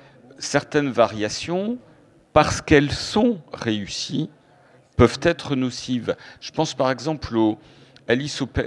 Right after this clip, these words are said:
Pays des Merveilles de Walt Disney ou au Peter Pan de Walt Disney, qui sont des œuvres, euh, intègres, cohérentes, mais qui sont une véritable trahison de l'œuvre originale, puisqu'elle, euh,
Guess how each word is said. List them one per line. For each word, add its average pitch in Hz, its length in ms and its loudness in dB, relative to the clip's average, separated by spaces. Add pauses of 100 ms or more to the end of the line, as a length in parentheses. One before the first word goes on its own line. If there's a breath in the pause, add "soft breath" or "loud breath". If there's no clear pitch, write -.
(320)
Pays 131 180 2
des 120 140 2
Merveilles 117 480 -2
de 95 100 -10
Walt 92 220 -2
Disney 147 600 -6 (220 soft breath)
ou 104 120 0
au 101 40 4
Peter - 300 -2 (120)
Pan 123 200 -2
de 98 120 -8
Walt 90 180 -6
Disney, 131 520 -6 (480 soft breath)
qui 117 100 -12
sont 147 220 0
des 131 340 0
œuvres, 104 440 -2
euh, 92 440 0 (140)
intègres, 165 720 -4
cohérentes, 120 680 -4 (600 soft breath)
mais 107 100 2
qui - 100 -8
sont 175 140 0
une 127 180 2
véritable 135 720 0
trahison 123 960 2 (320)
de 107 160 -4
l'œuvre 107 320 0
originale, 98 720 -4 (380 loud breath)
puisqu'elle, 113 500 0
euh, 104 280 0